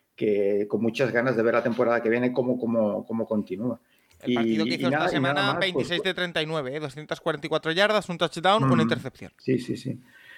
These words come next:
Speaker 1: Eh, por eso, eh, ¿no? Tua y todos estos jugadores, pues con ganas a ver de, de esta segunda temporada, ¿no? Eh, con, con un sistema nuevo, que, o porque han sido rookies, pues,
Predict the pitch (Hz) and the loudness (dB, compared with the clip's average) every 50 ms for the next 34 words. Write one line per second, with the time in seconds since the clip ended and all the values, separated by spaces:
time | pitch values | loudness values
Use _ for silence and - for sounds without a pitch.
0 | - - - 120 117 117 117 - 127 123 131 143 135 - 104 - - - 113 127 | -16 -4 -2 0 0 0 0 0 2 2 2 2 2 0 -2 0 0 0 2 2
1 | 147 170 170 156 143 117 - - - 107 110 - - - - 143 135 127 131 123 | 2 2 2 2 0 -2 -2 -6 -6 -6 -6 -8 -8 -4 -2 0 2 2 4 2
2 | 123 123 147 139 131 165 135 131 - 139 131 127 127 135 143 156 139 - 139 127 | 2 2 2 0 0 0 -2 -2 -2 0 2 2 2 2 2 0 -2 -4 -6 -2
3 | - 135 117 110 110 117 127 147 139 131 131 117 127 135 131 127 123 - 98 123 | 0 0 2 2 2 2 2 2 2 2 2 2 2 2 2 0 0 0 0 -2
4 | 120 120 - 123 120 - 127 120 123 127 127 123 120 120 120 113 110 - 113 107 | -2 0 -2 -4 -2 0 0 2 2 2 2 2 2 2 0 0 0 2 2 2
5 | 110 120 139 143 131 127 123 - 175 - - - 113 113 113 - _ - 117 117 | 4 4 2 2 2 2 0 0 0 0 0 0 -2 -2 -4 -6 _ -2 0 0
6 | 117 113 - 123 120 117 120 120 120 120 120 123 117 107 110 107 110 - - - | -2 0 0 0 2 2 4 4 4 4 4 2 2 0 0 -2 -2 -6 -14 -20
7 | - - 110 117 120 113 117 113 - - 131 113 107 117 110 - 131 127 123 123 | -12 -10 -4 -2 0 0 0 -2 0 0 0 2 2 0 -2 0 0 -2 -2 -2
8 | - - 120 113 110 104 98 - - | -2 0 2 2 2 2 0 -2 -8